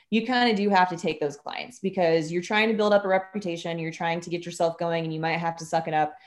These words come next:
Um, but once you've been in the industry for a while, you can tell right off who's gonna work and who's not. Um, and you have to be prepared to fire clients. And I'll tell you what, your clients will respect you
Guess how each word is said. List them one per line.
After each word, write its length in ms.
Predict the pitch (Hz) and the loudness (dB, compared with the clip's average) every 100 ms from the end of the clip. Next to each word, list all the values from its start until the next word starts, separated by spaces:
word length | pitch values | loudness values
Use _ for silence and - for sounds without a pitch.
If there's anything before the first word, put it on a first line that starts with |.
| - - | -14 -8
Um, 360 | 165 165 165 165 | 0 2 2 2
but 120 | 170 | 0
once 200 | 185 208 | 0 0
you've 100 | 220 | 0
been 100 | 202 | 0
in 100 | 214 | 2
the 80 | 202 | 2
industry 380 | 202 190 185 180 | 0 -2 -4 -6
for 140 | 175 | 0
a 80 | 165 | 2
while, 420 | 160 190 208 165 - - _ | 4 4 6 4 0 -14 _
you 140 | 220 | -2
can 180 | 254 311 | 0 -2
tell 300 | 247 247 233 | -2 2 2
right 280 | 180 190 208 - | 4 2 2 -2
off 400 | 202 208 185 156 - - _ - | 0 2 2 0 -6 -20 _ -4
who's 240 | 262 240 | 0 2
gonna 180 | 226 202 | 4 4
work 280 | 190 190 185 | 4 2 0
and 80 | |
who's 200 | 170 170 | -2 -2
not. 280 | 160 147 - - _ _ _ - | -2 -2 -4 -10 _ _ _ -4
Um, 320 | 175 170 165 | 0 0 0
and 120 | 185 190 | 0 2
you 100 | 214 | 2
have 200 | 240 240 | 2 0
to 40 | |
be 140 | 226 220 | -2 -4
prepared 420 | 220 220 226 208 | -4 -2 0 0
to 200 | - 185 | -2 -4
fire 480 | 170 180 160 180 151 | -2 0 2 2 0
clients. 640 | - 135 73 71 - - _ - _ - | -4 -8 -8 -8 -16 -20 _ -20 _ 4
And 260 | 190 185 | 6 6
I'll 140 | 180 190 | 6 4
tell 280 | 190 247 294 | 2 0 2
you 160 | 269 | 2
what, 320 | 226 196 165 - - | 4 6 4 0 -2
your 140 | 190 | -2
clients 380 | 190 233 240 254 | 0 0 0 2
will 120 | 254 | 0
respect 680 | 202 170 - - 156 160 - | 0 -2 -6 -2 -2 -2 -4
you 400 | 214 240 285 | -2 -2 -4